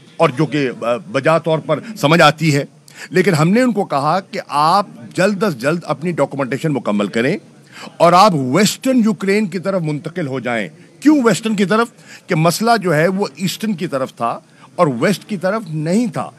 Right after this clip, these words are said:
वेस्टर्न यूक्रेन कदरे पुरअमन भी है और सेफ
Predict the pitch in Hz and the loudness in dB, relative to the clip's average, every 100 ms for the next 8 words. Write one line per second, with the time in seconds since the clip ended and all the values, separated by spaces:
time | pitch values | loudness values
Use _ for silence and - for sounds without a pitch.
0 | - - - - 95 104 190 202 - 262 | -20 -20 -20 -16 -12 0 2 4 2 2
1 | 190 - 143 170 208 202 - 147 165 196 | 2 2 2 2 0 -4 -2 0 2 2
2 | 233 - - - - 135 131 180 196 202 | 0 -2 -18 -16 -6 -2 0 0 -2 -2
3 | 170 214 240 180 - - 175 135 | 0 0 -2 -6 -8 0 0 0